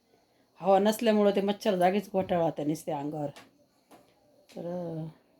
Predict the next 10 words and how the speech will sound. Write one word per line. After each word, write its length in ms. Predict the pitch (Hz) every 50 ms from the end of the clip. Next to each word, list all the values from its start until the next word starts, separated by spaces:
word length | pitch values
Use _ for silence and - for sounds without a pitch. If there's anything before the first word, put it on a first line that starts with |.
| _ _ _ _ _ _ _ _ _ _ _ _ _ _ _ _
बघा 220 | - 180 185 190 185
कसा 280 | 180 196 180 - 214
वाटला 300 | 185 165 156 160 180 165
व्हिडिओ, 280 | 170 175 175 160 165 160
नक्कीच 420 | 165 170 165 170 - 202 180 -
कमेंट 300 | - 185 160 160 156 156
करून 280 | 160 - 165 165 160 160
सांगा. 380 | 156 - 160 156 147 151 156 160 160 _ _ _ _ _ _
काही 140 | - 175 165
नाही, 160 | 165 165 160